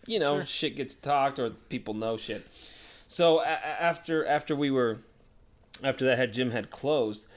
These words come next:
Speaker 1: um, he had, Gay Brian had told, uh, had Jimmy, he's like, uh, and Jimmy was like, told me, he's like, "Hey, you remember that fucking dude that used to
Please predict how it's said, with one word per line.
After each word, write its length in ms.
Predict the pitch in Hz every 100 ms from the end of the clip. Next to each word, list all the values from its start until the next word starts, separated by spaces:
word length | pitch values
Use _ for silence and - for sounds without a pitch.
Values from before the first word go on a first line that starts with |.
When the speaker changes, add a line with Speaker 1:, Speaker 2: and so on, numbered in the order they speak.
| - - - _ -
Speaker 1:
um, 640 | 117 110 107 104 92 95
he 200 | 123 143
had, 180 | 139 113
Gay 120 | 120 117
Brian 280 | 120 147
had 160 | 120 104
told, 400 | - 117 104 101
uh, 260 | 95 95 - - - -
had 200 | 113 113
Jimmy, 340 | 160 247 123
he's 240 | 104 101 104
like, 300 | 98 95 120
uh, 200 | 104 92 98 - - - - -
and 140 | 117
Jimmy 200 | 151 143
was 140 | 113
like, 120 | 127 110
told 160 | 127
me, 80 | 170
he's 100 | 120
like, 140 | 95
"Hey, 80 | 190
you 80 | 247
remember 240 | 370 392
that 100 | 131
fucking 380 | 117 160 - 113
dude 160 | 113 127
that 160 | 98
used 220 | 101 - -
to 180 | 110